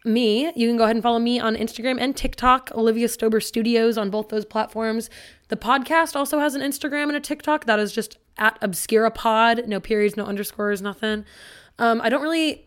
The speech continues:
I announce the episodes on those accounts, or on the Instagram at least, and sometimes I use the Instagram story as, like, I, I, I sometimes use the stories on the Obscura Pod account as, like, kind of a quasi close friends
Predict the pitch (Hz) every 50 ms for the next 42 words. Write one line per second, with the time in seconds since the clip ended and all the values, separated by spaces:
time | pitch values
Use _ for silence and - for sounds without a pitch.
0 | _ - 254 254 240 220 214 220 233 294 302 - - 403 370 - 170 185 214 -
1 | - 254 254 254 247 240 214 - - 240 247 247 247 247 247 254 - 262 269 262
2 | 254 254 262 254 - - - - - _ _ _ _ 240 240 - 226 214 214 214
3 | 196 190 190 - - 226 247 254 254 254 214 247 262 254 262 - 208 180 - -
4 | 226 247 247 285 320 320 311 359 381 330 262 226 226 214 202 220 233 220 214 208
5 | 208 - - - 214 208 - - 233 208 226 226 220 214 - - - 190 180 180
6 | 190 208 214 - - 208 196 185 175 202 196 190 185 185 - - _ _ _ -
7 | - - - - - - - - 254 269 - 277 294 302 277 - 277 302 294 -
8 | - 339 359 349 - 415 392 320 214 220 226 240 247 220 208 196 185 - - -
9 | 208 202 202 196 185 - - 190 190 190 185 180 165 - - - 185 185 185 -
10 | - 208 196 196 190 - - 214 208 202 - 202 185 185 170 185 180 175 - -
11 | - - - 208 202 190 180 185 170 - - 185 180 180 175 185 180 170 - -
12 | 185 175 175 - - - - 175 165 165 175 190 202 185 -